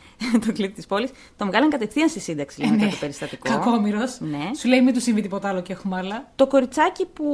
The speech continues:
Speaker 2: Σώθηκε.
Speaker 1: Ναι, χρειάστηκε, λέει, ψυχολογική υποστήριξη, αλλά τώρα είναι καλά.
Speaker 2: Ωραία.
Speaker 1: Και είναι γύρω στα είκοσι τρία.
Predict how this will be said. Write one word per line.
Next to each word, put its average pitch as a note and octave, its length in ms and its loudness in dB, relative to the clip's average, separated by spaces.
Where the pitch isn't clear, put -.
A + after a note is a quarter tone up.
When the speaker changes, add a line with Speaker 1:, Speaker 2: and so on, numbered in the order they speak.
Speaker 2:
Σώθηκε. G#3+ 460 -10
Speaker 1:
Ναι, G#3 440 2
χρειάστηκε, A#3 500 0
λέει, A3 120 0
ψυχολογική G#3+ 600 -4
υποστήριξη, F#3+ 800 -6
αλλά G#3+ 200 2
τώρα G#3 160 -2
είναι F#3+ 120 -4
καλά. C#3+ 440 -6
Speaker 2:
Ωραία. G#3 400 -6
Speaker 1:
Και A3+ 100 -4
είναι G#3+ 120 0
γύρω F3+ 180 -4
στα F3 120 -6
είκοσι D#3 220 -10
τρία. D#3+ 400 -4